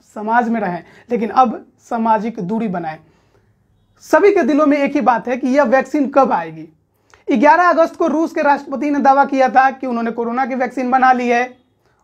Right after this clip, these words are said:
वो इन्हें सितंबर में produce करेंगे भारी पैमाने पर, अक्टूबर में लोगों को देना भी शुरू कर देंगे। लेकिन डब्ल्यूएचओ सहित पूरे विश्व के कई देशों ने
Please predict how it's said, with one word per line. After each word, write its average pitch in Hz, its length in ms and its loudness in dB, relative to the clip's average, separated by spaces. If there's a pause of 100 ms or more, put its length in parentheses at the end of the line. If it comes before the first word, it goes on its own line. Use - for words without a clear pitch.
(100)
वो 302 140 2
इन्हें 302 300 4
सितंबर 277 560 0
में 285 140 -2
produce 277 360 2
करेंगे 277 340 2
भारी 262 280 2
पैमाने 262 400 -2
पर, 269 160 -2
अक्टूबर 247 480 -2
में 254 120 -6
लोगों 240 200 -2
को 247 100 -6
देना 240 240 -2
भी 240 140 -4
शुरू 247 220 -2
कर 202 180 -6
देंगे। 170 320 -12 (640)
लेकिन 330 440 4 (720)
डब्ल्यूएचओ 294 560 2
सहित 294 280 0
पूरे 294 280 0
विश्व 277 380 -4
के 269 100 0
कई 294 220 2
देशों 285 280 0
ने 285 260 -2